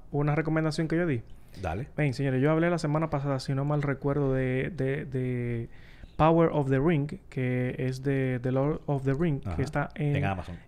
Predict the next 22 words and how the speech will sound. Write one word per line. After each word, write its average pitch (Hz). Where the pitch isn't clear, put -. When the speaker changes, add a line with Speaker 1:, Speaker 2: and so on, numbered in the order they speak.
Speaker 1:
en 131
Amazon 147
Prime. 135
Señores, 135
yo 131
estaba 147
viendo 143
el 131
episodio 135
seis -
ayer. 113
¿Qué 175
Speaker 2:
Estoy -
viendo 110
mucha 107
gente 98
que 90
está 90
Speaker 1:
qué 90
Speaker 2:
viéndola. 151
Speaker 1:
crema 220
de, 156